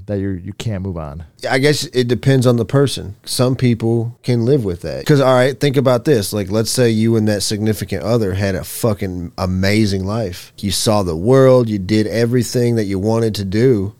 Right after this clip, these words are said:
Speaker 2: Are you gonna throw away all of that in those memories?
Speaker 1: And then what if you try to move on and you can't because you're trying to move on and, like, say you get a new girlfriend, but all the, his, like, memories just keep popping up? Do you erase that memory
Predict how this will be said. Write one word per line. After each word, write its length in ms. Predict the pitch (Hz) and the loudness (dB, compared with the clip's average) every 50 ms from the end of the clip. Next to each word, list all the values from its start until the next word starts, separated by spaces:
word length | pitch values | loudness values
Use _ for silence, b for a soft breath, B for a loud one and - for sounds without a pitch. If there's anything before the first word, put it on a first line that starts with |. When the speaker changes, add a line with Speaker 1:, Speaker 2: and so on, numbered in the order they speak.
| _ | _
Speaker 2:
Are 100 | - 113 | -4 -2
you 200 | 107 107 113 120 | 0 2 0 2
gonna 260 | 110 123 117 110 101 | 2 2 2 0 0
throw 680 | 90 - - - - - - - 95 101 107 113 113 117 | -4 -6 -12 -18 -20 -18 -14 -10 -6 -2 0 2 2 4
away 420 | 117 113 110 113 117 113 113 117 - - | 4 4 2 2 2 2 2 0 -2 -4
all 340 | - 101 104 110 117 117 117 | -2 0 2 2 2 2 2
of 220 | 117 107 95 87 | 0 0 -2 -2
that 400 | 95 101 101 107 120 143 156 - _ | -2 -2 0 0 0 -2 -2 -4 _
in 220 | 101 98 98 98 | -10 -8 -6 -4
those 260 | 98 104 113 127 113 127 | -2 0 0 0 2 2
memories? 600 | 147 147 160 170 185 196 214 208 - - - - _ _ _ | 2 2 2 2 0 0 -2 -4 -6 -10 -14 -16 _ _ _
Speaker 1:
And 160 | - 139 143 | -4 -2 2
then 140 | 143 135 131 | 2 2 4
what 240 | 131 131 139 139 135 | 4 4 4 4 4
if 240 | 135 127 123 - - | 2 2 0 0 -2
you 80 | 131 | -2
try 160 | - - 127 120 | -2 0 0 0
to 80 | 117 | 0
move 200 | 113 113 113 101 | 0 0 -2 0
on 380 | 110 117 120 110 104 104 104 92 - | -2 -2 -2 -2 -4 -4 -6 -8 -8
and 80 | 120 117 | -8 -8
you 80 | 101 90 | -8 -8
can't 440 | - - - 147 135 113 107 90 | -8 -6 -4 -4 -4 -4 -6 -8
because 440 | - 117 - - - 135 127 117 101 | -10 -10 -10 -6 -4 -4 -4 -2 -4
you're 80 | 113 110 | -6 -6
trying 240 | - - 117 113 110 | -6 -6 -6 -4 -4
to 60 | 107 | -4
move 180 | 110 110 104 | -4 -4 -4
on 240 | 110 110 107 107 107 | -4 -4 -4 -4 -4
and, 80 | 107 101 | -6 -6
like, 160 | 101 104 - | -8 -8 -10
say 160 | - - 127 | -6 -6 -4
you 100 | 110 104 | -4 -4
get 140 | 104 110 107 | -4 -6 -6
a 60 | 101 | -6
new 160 | 107 104 101 | -6 -6 -8
girlfriend, 520 | 101 113 113 107 98 - - 107 107 104 101 | -6 -6 -6 -6 -6 -6 -6 -6 -6 -6 -6
but 200 | 101 101 92 - | -6 -6 -6 -6
all 160 | 101 113 117 | -6 -6 -4
the, 80 | 107 113 107 104 98 | -4 -4 -6 -4 -4
his, 340 | 107 117 120 117 - - - | -4 -2 -2 -2 -4 -4 -6
like, 260 | 107 98 - - _ | -6 -6 -8 -10 _
memories 520 | 127 123 131 131 131 127 123 117 104 98 | -14 -8 -6 -4 -2 -2 -2 -2 -4 -6
just 180 | 110 98 - - | -10 -12 -12 -8
keep 160 | - 120 - | -8 -8 -6
popping 400 | - 117 117 113 110 - 117 117 | -4 -4 -4 -4 -4 -4 -6 -4
up? 260 | 117 113 110 - - | -4 -4 -6 -6 -8
Do 80 | - 113 | -8 -4
you 120 | 117 113 107 | -4 -2 -2
erase 320 | 107 110 131 135 123 - | -2 0 0 0 0 0
that 220 | - 127 101 87 | -2 -2 -2 -2
memory 640 | 98 107 117 131 147 151 131 104 87 85 82 82 85 | -4 -2 -2 0 0 0 0 -2 -4 -4 -6 -8 -10